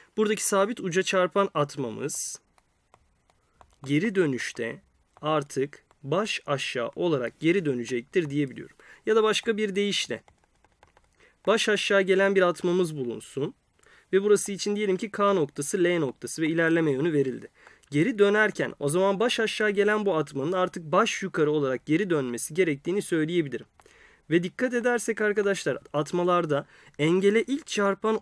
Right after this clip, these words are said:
noktanın engelden de ilk olarak çıkması gerektiğini söyleyebiliyorum. Burada K noktası ilk olarak çarptıysa K noktasında engeli ilk olarak terk etmesi gerektiği ve arkasından gelen noktanın da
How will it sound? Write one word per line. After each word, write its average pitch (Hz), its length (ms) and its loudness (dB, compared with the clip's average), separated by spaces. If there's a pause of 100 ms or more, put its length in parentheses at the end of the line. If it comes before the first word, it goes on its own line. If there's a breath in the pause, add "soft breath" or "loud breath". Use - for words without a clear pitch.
noktanın 185 560 0
engelden 196 600 2
de 175 80 4
ilk 220 260 -4
olarak 139 280 0
çıkması 185 420 -4
gerektiğini 175 440 0
söyleyebiliyorum. 160 640 -2 (320 loud breath)
Burada 208 220 6
K 240 220 4
noktası 208 400 -2
ilk 214 240 0
olarak 139 300 2
çarptıysa 180 600 -4
K 214 240 -2
noktasında 143 520 -2
engeli 165 380 2
ilk 208 320 -4
olarak 131 260 0
terk 127 260 -6
etmesi 151 360 -4
gerektiği 196 480 0 (280 loud breath)
ve 170 80 2
arkasından 196 640 2
gelen 139 300 2
noktanın 156 460 0
da 196 160 2